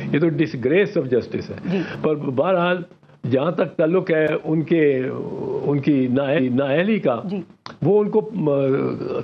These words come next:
Speaker 1: ताहयात काटनी पड़ेगी।
Speaker 2: ठीक।
Speaker 1: जब तक, जब तक वो दो तिहाई अक्सरियत कौमी भी हो,
Speaker 2: हम्म।
Speaker 1: उसमें दो तिहाई अक्सरियत भी हो,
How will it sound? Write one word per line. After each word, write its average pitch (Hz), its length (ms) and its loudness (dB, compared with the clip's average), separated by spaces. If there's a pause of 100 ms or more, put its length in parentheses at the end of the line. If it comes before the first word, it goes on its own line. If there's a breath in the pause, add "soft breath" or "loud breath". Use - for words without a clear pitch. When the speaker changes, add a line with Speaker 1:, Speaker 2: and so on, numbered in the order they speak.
Speaker 1:
ताहयात 175 560 0 (760)
काटनी 160 340 2
पड़ेगी। 170 600 0
Speaker 2:
ठीक। 285 140 -4 (160)
Speaker 1:
जब 120 240 0
तक, 175 340 -2 (120)
जब 156 180 0
तक 156 280 -2 (440)
वो 180 340 4
दो 139 400 2
तिहाई 170 400 2
अक्सरियत 170 600 0
कौमी 165 480 -2
भी 185 120 4
हो, 175 280 2 (160)
Speaker 2:
हम्म। 190 180 -6
Speaker 1:
उसमें 175 320 2
दो 170 180 4
तिहाई 156 340 2
अक्सरियत 151 600 0
भी 175 160 0
हो, 170 260 2